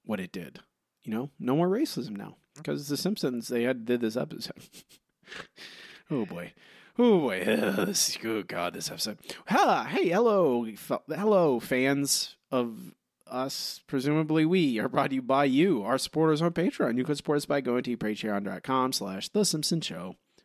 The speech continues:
For only two dollars a month, gain access to all of our bonus content. For five dollars a month, gain access to that much,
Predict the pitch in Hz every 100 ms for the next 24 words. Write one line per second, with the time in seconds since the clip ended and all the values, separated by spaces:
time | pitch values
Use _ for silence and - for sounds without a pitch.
0 | _ 214 185 151 151 147 147 117 120 107
1 | 101 104 131 123 117 127 - 113 104 101
2 | 98 95 92 - 143 131 135 123 113 135
3 | 127 117 117 117 113 - 107 - - -
4 | - - - 185